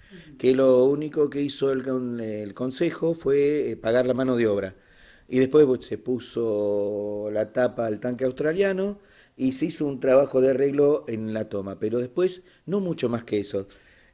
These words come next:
Speaker 2: Eh, acá de costado, que tenía que hacer la, el camino de salida de emergencia para casi el sesenta y pico por ciento de los alumnos, eh, para que pueda entrar una ambulancia, pueda entrar un camión de bomberos, lo que sea,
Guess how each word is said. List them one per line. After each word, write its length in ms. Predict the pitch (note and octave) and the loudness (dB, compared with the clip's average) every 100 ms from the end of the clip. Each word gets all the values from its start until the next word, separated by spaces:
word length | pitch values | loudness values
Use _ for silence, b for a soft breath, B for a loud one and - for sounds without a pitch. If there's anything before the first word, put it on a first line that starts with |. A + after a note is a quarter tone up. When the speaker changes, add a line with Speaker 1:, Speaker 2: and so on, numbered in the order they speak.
| - | 2
Speaker 2:
Eh, 200 | B2+ B2+ | 6 6
acá 240 | A#2+ D#3 | 6 4
de 80 | D#3 | 4
costado, 420 | D3+ D3 G3 D3+ | 4 2 4 4
que 100 | A2+ | 4
tenía 220 | G#2 A#2 G#2+ | -2 -4 -4
que 100 | A2+ | -2
hacer 200 | B2 A#2 | -2 2
la, 300 | A2+ G#2+ G#2 | 4 4 2
el 140 | G2+ | 0
camino 400 | A#2+ B2 D3+ C#3 | -2 0 2 2
de 120 | A#2 | 2
salida 260 | G#2+ A2+ B2+ | 0 0 2
de 20 | |
emergencia 840 | B2 A#2+ - D#3 C#3 - B2 A#2+ | 2 0 0 0 0 0 2 2
para 600 | - G#2 G2+ G2+ G2+ G2 G2+ | 0 -2 0 0 -2 -6 -6
casi 260 | A#2+ - | -8 -4
el 120 | A2 A2 | -6 -6
sesenta 360 | G#2 A2 G#2 | -8 -8 -8
y 40 | G#2 | -6
pico 240 | C3 A#2+ | -4 -4
por 120 | G#2+ | -6
ciento 220 | A2+ A#2+ | -8 -6
de 40 | G#2+ | -6
los 100 | G#2+ | -6
alumnos, 540 | A#2 C#3+ A#2+ B2 D#3+ b b b b b | -2 0 0 -6 -10 b b b b b
eh, 180 | G2+ G2+ | -4 -2
para 160 | G#2+ G2+ | -2 -4
que 80 | |
pueda 120 | G2+ A2 | -2 -2
entrar 160 | G#2+ | -2
una 80 | G#2+ | -6
ambulancia, 520 | G2+ F3 E3 A2+ - | -2 -2 0 -4 -4
pueda 140 | A2+ A2 | -4 -2
entrar 180 | G#2 | -6
un 380 | G#2 G2+ G2+ G2 | -8 -8 -10 -10
camión 240 | G#2 A2 A2+ | -10 -8 -4
de 60 | |
bomberos, 280 | A2 C#3 C3+ | -2 0 -2
lo 120 | A2+ | -2
que 80 | C3+ | -6
sea, 280 | - D#3+ | -6 -4